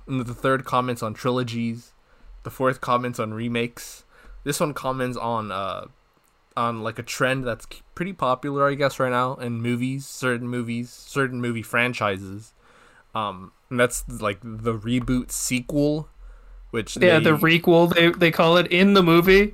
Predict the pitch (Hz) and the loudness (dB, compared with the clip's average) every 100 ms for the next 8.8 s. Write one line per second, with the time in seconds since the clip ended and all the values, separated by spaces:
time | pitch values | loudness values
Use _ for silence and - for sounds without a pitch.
0 | - 135 131 170 175 131 160 156 156 170 | 2 6 8 8 8 6 4 4 4 4
1 | 185 202 - - _ 117 113 101 104 - | 2 0 -12 -20 _ -4 -2 -2 -6 -6
2 | 147 143 151 160 139 143 - 147 156 143 | 4 4 4 0 0 -2 0 -6 -6 -4
3 | 139 147 156 160 175 170 120 120 123 120 | 0 0 0 -2 0 -2 -2 -2 -2 -6
4 | - 127 120 110 98 98 - _ _ _ | -4 -4 -4 -4 -8 -12 -18 _ _ _
5 | _ 123 - 151 147 139 127 123 120 120 | _ -6 0 2 2 0 0 -2 -2 0
6 | 117 117 110 123 113 123 - - 117 117 | 4 4 2 -4 -2 -4 -4 -4 -4 -2
7 | 104 95 113 110 101 98 98 - - 117 | -4 -4 -6 -4 -4 -8 -12 -18 -4 0
8 | 107 95 104 113 131 170 190 | 0 -2 -4 -2 0 -2 -4